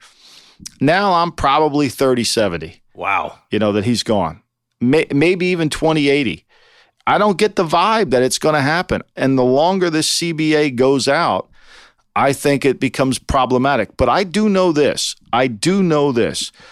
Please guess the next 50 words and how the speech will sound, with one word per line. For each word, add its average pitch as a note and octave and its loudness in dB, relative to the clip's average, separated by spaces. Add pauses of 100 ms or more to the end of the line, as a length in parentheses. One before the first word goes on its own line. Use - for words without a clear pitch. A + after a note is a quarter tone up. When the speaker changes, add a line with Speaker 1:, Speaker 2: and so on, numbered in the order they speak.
(260)
Speaker 1:
I D#3+ 0
think F3+ -2
he E3+ -2
has C#3+ 0
a B2 -2
strong C#3 0
interest, B2 0
and A#2+ 0
he E3+ -2
said E3 0
it D3 -4
the C#3 0
other B2+ 2
day C3 2
to A#2 0
Charlie B2+ 0
Weiss, A2+ 0
and A2 0
I A2+ 0
respect A#2 -2
what A#2+ 2
he A2 0
said. G2+ -2 (180)
Nobody D#3 2
knows B2+ 2
nothing, G#2 -4 (140)
and B2+ 2
he's A2+ 0
right. G#2 0 (360)
But B2 2
I D3 0
have D3+ 2
a B2+ 0
strong D3 0
hunch, B2 -4 (600)
call D#3+ 2
it D3+ 0
an C#3+ -2
instinct, F2+ -4 (420)
call D3+ 2
it D3 -2
something D#3+ -2
through D3 -2
the B2 -2
grapevine, G2 -2 (400)
that A2 0
San D3 0
Francisco's A#2+ 0
in G2+ 0
play. E2+ -4